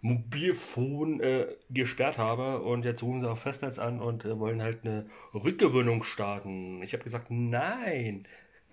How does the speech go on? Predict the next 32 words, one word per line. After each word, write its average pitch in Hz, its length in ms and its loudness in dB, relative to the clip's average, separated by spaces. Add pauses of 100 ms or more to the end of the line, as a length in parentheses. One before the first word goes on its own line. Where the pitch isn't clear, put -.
(120)
ich 135 260 -8
warte 185 320 -2
noch 147 140 0
einen 117 80 -2
Moment, 107 320 -2
macht 139 180 -2
erstmal 147 220 -2
ein 120 160 -2
super 185 520 -2
cooles 175 440 -6
Angebot. 101 1120 -6 (920)
Ähm, 101 680 -6 (460)
genau. 117 460 4 (760)
Genau, 165 180 4
wo 120 120 4
war 143 80 2
ich 127 40 -4
stehen 156 160 2
geblieben? 202 400 -2 (1300)
Ähm, 131 640 2
genau, 160 400 4 (160)
Stefan, 156 600 4
genau. 143 540 2
Grüße 160 840 2
gehen 147 200 -2
nochmal 147 240 -2
raus 135 220 0
an 139 100 -2
dich, 139 160 -4
äh, - 40 -4
an, 120 640 -2
ähm, 113 400 -2